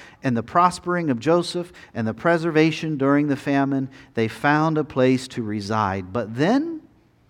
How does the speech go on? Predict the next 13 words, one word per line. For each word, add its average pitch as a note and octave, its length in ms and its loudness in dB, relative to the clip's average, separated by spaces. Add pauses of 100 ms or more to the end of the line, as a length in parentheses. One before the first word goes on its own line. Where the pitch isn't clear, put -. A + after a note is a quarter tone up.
(500)
the G#2+ 100 -6
Pharaoh E3+ 480 4
that D3 200 0
favored C#3 460 0
Joseph, B2+ 720 -2 (760)
he A2 160 -8
dies, F#2 880 -2 (800)
and F#2+ 100 -8
a F#2 80 -6
new D3+ 220 2
Pharaoh F#2 440 0
was F2+ 220 -8
installed. E2 640 -12